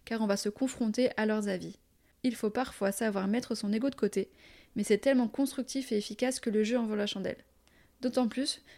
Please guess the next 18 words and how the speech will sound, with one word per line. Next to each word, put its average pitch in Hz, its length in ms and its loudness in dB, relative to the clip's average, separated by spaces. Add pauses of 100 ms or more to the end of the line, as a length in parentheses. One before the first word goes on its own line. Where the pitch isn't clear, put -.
(120)
que 233 80 -8
tout 254 100 -2
ça, 294 140 0
ça 269 160 -2
va 214 60 2
vous 214 140 0
permettre 226 280 0
de 208 60 0
resserrer 214 560 -2
les 196 100 -2
liens 208 160 -2
avec 185 260 -4
eux, 247 180 0
et 226 60 0
ça, 233 160 0
c'est 233 180 -2
vraiment 202 300 0
plaisant. 202 380 -4